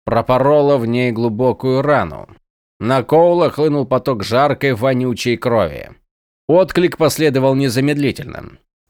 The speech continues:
Дракон напрягся всем телом и дёрнулся вверх с такой силой, что Коула едва не увлекло следом. Подняв голову, он увидел, что чудовище взлетает над куполом молнии, и распростёртые крылья накрывают всю площадь.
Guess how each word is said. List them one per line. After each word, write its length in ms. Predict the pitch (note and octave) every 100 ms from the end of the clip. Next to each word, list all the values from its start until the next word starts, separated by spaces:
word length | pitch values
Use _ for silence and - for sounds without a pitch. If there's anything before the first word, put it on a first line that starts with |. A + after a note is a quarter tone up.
| _
Дракон 500 | F#2+ B2+ C#3 F#3+ F#3+
напрягся 520 | F3 C#3+ E3 C#3 D#3 C#3
всем 260 | D#3 C#3
телом 420 | - D3+ D3+ D3+
и 40 | D3
дёрнулся 560 | C3 D3 D3 C3+ C#3+
вверх 240 | C#3 D3+ B2+
с 80 | -
такой 380 | C#3+ - D#3
силой, 320 | C#3 D#3+ D#3 C#3+
что 220 | - D3+
Коула 360 | - C3 C3
едва 380 | C#3 C#3 B2+ B2+
не 120 | B2+
увлекло 440 | C3+ C3 C#3 C#3+ C3
следом. 540 | E3 D3 E2+ C2+ - _ _ _ _ -
Подняв 380 | G#2 C#3+ F3+ C3
голову, 380 | E3+ F3 D3+
он 140 | D3+ D3
увидел, 340 | C#3+ C#3 C3+
что 160 | - C3+
чудовище 480 | B2 B2+ C3 A2+ A#2
взлетает 480 | A#2 B2 C3 A#2
над 180 | A2 G#2+
куполом 380 | C3 A#2 G#2 F2+
молнии, 540 | F2+ C#3+ D#3+ D3+ D3
и 60 | -
распростёртые 880 | C#3+ - C#3 B2 - D3+ A#2+ B2 A2+
крылья 440 | A2 B2+ D#3 C#3
накрывают 640 | C3+ B2+ G2+ G2 A2 B2 G#2+
всю 120 | A#2
площадь. 600 | - A2+ F#2+ - - -